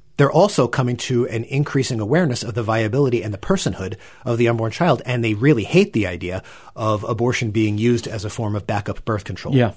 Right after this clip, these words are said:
Speaker 1: you know, for
Speaker 2: yeah.
Speaker 1: people who really aren't taking this seriously.
Speaker 2: Yeah.
Speaker 1: So what do I think is the end re-, result going to be? I think Michigan's gonna find itself somewhere in the middle, probably with some reasonable restrictions
Speaker 2: Yeah.
Speaker 1: on abortion.
Speaker 2: Mm-hmm.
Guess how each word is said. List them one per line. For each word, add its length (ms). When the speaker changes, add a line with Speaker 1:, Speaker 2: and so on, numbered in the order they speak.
Speaker 1:
you 80
know, 60
for 100
Speaker 2:
yeah. 40
Speaker 1:
people 200
who 80
really 220
aren't 180
taking 240
this 160
seriously. 500
Speaker 2:
Yeah. 240
Speaker 1:
So 320
what 140
do 100
I 40
think 200
is 80
the 120
end 160
re-, 180
result 360
going 180
to 80
be? 140
I 120
think 260
Michigan's 360
gonna 180
find 260
itself 400
somewhere 420
in 180
the 60
middle, 340
probably 340
with 140
some 420
reasonable 400
restrictions 720
Speaker 2:
Yeah. 160
Speaker 1:
on 100
abortion. 380
Speaker 2:
Mm-hmm. 300